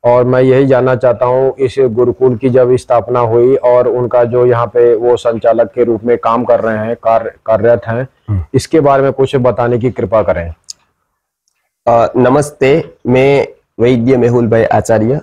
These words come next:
Speaker 2: संचालक संस्कृति आर्य गुरुकुलम। आपको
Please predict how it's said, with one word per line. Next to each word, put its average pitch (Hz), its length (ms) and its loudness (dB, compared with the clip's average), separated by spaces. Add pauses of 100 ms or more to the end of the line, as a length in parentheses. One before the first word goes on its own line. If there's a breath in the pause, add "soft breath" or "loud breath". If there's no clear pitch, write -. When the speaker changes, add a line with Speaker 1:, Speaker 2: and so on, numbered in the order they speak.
Speaker 2:
संचालक 113 580 0
संस्कृति 110 520 -2
आर्य 107 240 2
गुरुकुलम। 101 560 -2 (880)
आपको 170 560 2